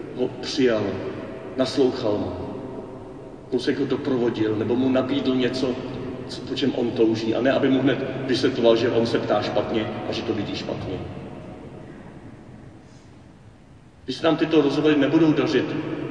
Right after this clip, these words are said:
nemůže-, nemusíme házet funktu do žita. Může zase jít, modlit se za toho člověka a poradit se s někým.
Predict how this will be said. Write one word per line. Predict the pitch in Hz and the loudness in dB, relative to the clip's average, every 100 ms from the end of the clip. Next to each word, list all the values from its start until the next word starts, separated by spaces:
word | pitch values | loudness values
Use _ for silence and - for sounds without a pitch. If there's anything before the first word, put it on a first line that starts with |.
| - - | -8 -2
nemůže-, | 135 151 143 - | 4 4 6 4
nemusíme | 131 143 - 143 - - - | 4 4 4 4 4 2 -2
házet | 120 131 | 0 0
funktu | 131 117 110 | 0 -4 -2
do | - | -2
žita. | 107 117 - 87 92 - 98 - - - | -2 -2 -6 -8 -8 -10 -12 -12 -12 -14
Může | - 131 | -6 -4
zase | 123 117 139 | -2 -2 -2
jít, | 110 117 143 156 - - - - - - - | 0 -2 -4 -4 -8 -12 -10 -12 -12 -14 -8
modlit | 117 107 143 - | -6 -2 -2 -2
se | 147 | -4
za | 139 | -2
toho | 147 139 | 0 -2
člověka | 139 127 131 131 131 131 - - - - - | 0 -2 -2 -2 -6 -6 -10 -10 -10 -10 -10
a | - - | -10 -2
poradit | 151 160 180 - | 4 6 6 4
se | - 127 | 4 0
s | |
někým. | 120 110 113 92 | 0 0 0 -2